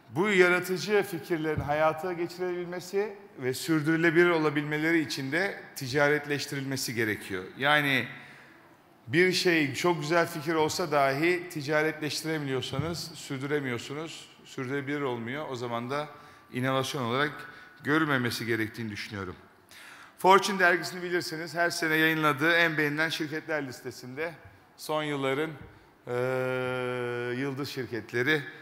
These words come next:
aynen devam ediyorlar. Apple, Amazon ve Google. Ama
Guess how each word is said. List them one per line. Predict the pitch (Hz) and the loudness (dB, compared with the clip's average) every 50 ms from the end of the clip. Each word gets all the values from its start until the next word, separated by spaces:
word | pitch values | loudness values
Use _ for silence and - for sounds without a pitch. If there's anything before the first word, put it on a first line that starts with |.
| - - - | -20 -6 0
aynen | - 143 127 127 135 143 143 127 | 2 2 4 4 2 0 2 2
devam | 127 127 131 131 131 127 123 | 2 4 4 4 4 2 -2
ediyorlar. | 113 101 107 101 113 135 143 143 139 160 - | -4 -4 -6 -4 -4 -4 -6 -6 -10 -10 -8
Apple, | 147 147 - - 139 127 123 135 | -8 -8 -6 -6 -8 -8 -6 -6
Amazon | 135 135 135 123 110 127 147 156 151 135 | -8 -8 -8 -6 -6 -6 -6 -4 -2 -2
ve | 143 | -2
Google. | 139 135 156 151 131 104 127 151 185 180 - - - - - - - _ _ _ - - - - - | 2 4 4 4 4 4 4 2 2 0 -6 -14 -18 -20 -20 -20 -20 _ _ _ -20 -20 -20 -6 -2
Ama | - 160 175 175 170 151 - | 2 8 10 12 12 12 10